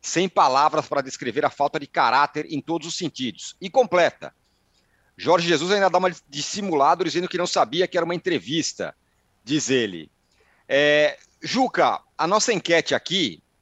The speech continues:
ela tá, é, tá curiosa, porque dá até uma esperança no país.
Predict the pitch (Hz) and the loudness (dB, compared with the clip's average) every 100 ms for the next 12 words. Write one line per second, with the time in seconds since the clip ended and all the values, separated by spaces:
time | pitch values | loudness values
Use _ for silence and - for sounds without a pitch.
0 | _ 123 143 165 147 _ - 123 - 143 | _ -4 -2 -2 -2 _ -18 -12 -4 0
1 | 135 127 117 - 143 - 175 156 156 107 | 2 2 0 -4 -8 -6 0 2 2 0
2 | - - 131 131 120 95 76 _ _ _ | -12 -6 -2 0 0 -2 -6 _ _ _
3 | _ _ 160 156 214 262 - 180 143 160 | _ _ 0 2 2 2 2 2 4 2
4 | 123 113 113 95 80 - - | -2 -2 -2 -2 -6 -12 -14